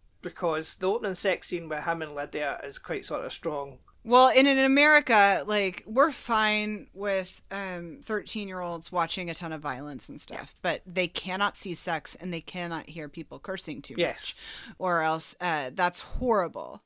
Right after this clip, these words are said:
Speaker 1: It's the same with American T V as well.
Speaker 2: Mm-hmm.
Speaker 1: Like, a C W show can have people explode and <laughs> stuff, but then you're not allowed to, <laughs> you know, say shit.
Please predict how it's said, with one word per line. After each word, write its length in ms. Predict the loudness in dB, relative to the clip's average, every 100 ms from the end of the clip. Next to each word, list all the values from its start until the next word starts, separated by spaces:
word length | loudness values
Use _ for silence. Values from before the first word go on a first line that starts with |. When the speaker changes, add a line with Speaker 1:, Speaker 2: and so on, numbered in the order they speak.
| _ _ -10
Speaker 1:
It's 100 | -6
the 60 |
same 240 | -2 0 0
with 120 | -2
American 440 | 4 4 4 -2
T 240 | -8 -4 -2
V 220 | 0 -2
as 120 | -2
well. 340 | 2 2 0 -6 _ _ _ _ -12
Speaker 2:
Mm-hmm. 240 | -10 0
Speaker 1:
Like, 260 | 4 4 2
a 60 | -2
C 200 | 0 4
W 440 | 6 6 2 0
show 280 | 0 0 0
can 180 | 0 -2
have 200 | -2 -2
people 340 | -6 -4 -4
explode 540 | -4 -12 -6 0 0 0
and 140 | -4
<laughs> 80 | -4
stuff, 360 | 4 4 4 0
but 180 | 2 4
then 300 | 6 6 2 -4 -6
you're 100 | 2
not 160 | 6 8
allowed 320 | 8 6 4
to, 200 | 2 -2 -2 -2
<laughs> 140 | -2 2
you 80 | 2
know, 240 | 2 -2 -8 -20 -20 -16
say 520 | -10 2 4 4 0 -4
shit. 360 | 0 4 2